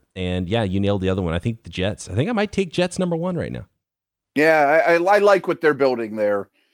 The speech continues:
Speaker 2: And I think we'll really like the Jets once we see their draft roll in and maybe what they get for Darnold. Although I'm, I wonder if the Darnold market isn't as rich as we think.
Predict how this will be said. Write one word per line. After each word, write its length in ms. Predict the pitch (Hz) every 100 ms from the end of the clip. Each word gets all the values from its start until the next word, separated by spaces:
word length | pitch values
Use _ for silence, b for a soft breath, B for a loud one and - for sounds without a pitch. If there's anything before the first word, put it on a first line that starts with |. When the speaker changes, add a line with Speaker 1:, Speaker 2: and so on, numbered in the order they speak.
| _ _
Speaker 2:
And 180 | 131 143
I 60 | 143
think 200 | 170 143
we'll 140 | 139
really 400 | 131 156 165 139
like 280 | 127 131 123
the 80 | 117
Jets 500 | 127 123 117 - -
once 520 | 113 127 117 - - _ _ _ _ 131
we 120 | 139
see 180 | - 139
their 160 | 127
draft 400 | 110 131 131 -
roll 300 | 127 127 127
in 440 | 131 131 123 120 117
and 720 | 117 117 113 110 110 110 107 - _ _ -
maybe 240 | 127 127
what 160 | 127 127
they 140 | 120
get 240 | 117 131
for 120 | - 107
Darnold. 680 | 110 120 127 127 123 117 - -
Although 220 | 147 180
I'm, 100 | 247 381 349
I 80 | 196
wonder 340 | 175 185 151
if 140 | 113 -
the 140 | 101
Darnold 420 | 104 110 101 92
market 400 | 90 90 - 90 95
isn't 400 | 95 92 82 82
as 280 | 80 - -
rich 360 | 92 - -
as 100 | 80
we 80 | 82
think. 400 | - 78 -